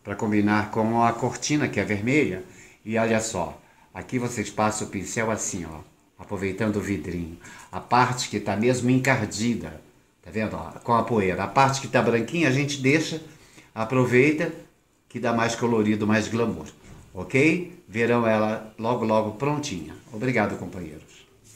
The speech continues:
Companheiros, uma dica muito importante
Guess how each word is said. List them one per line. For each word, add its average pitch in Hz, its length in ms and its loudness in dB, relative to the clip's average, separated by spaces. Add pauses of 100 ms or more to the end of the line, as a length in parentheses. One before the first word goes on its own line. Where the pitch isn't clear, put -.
(800)
Companheiros, 113 480 2
uma 98 180 2
dica 98 320 2
muito 101 460 2
importante 90 960 0